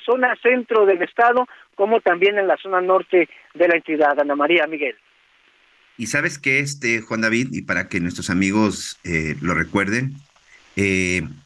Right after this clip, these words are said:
Speaker 2: cuando él estuvo en campaña, cuando estaba buscando esta alcaldía, ya también había sufrido un atentado. Él estuvo en uno de estos partidos satélites que finalmente terminaron apoyando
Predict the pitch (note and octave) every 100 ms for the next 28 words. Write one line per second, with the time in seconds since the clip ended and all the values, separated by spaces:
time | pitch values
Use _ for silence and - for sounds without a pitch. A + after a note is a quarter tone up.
0 | _ F#2+ F#2+ G2 A2 A2+ A#2+ A2+ G#2+ F2+
1 | E2 G2 G2+ G2+ A#2 F#2 F2 G2+ F2+ -
2 | F#2+ F#2+ F#2 - F2 - F2 C#2+ D#2 D2+
3 | F#2+ A2 - - - C3+ G#2+ G#2 F#2+ F#2
4 | F2+ F2 - F#2 F2 E2+ E2+ E2+ E2 E2+
5 | A#2+ B2 G2 - _ _ _ _ C3+ B2+
6 | B2 B2+ A2+ A#2 G#2+ G#2+ - G#2 - E2+
7 | D#2+ - G2+ G2 F#2+ E2+ - F2 - G#2+
8 | F#2+ F#2+ - F2 - F2 F2+ F#2+ F#2+ F2+
9 | F#2 F2 F2 F2+ F#2 F#2 E2+ F2 F2 F2
10 | F2+ F2+ D#2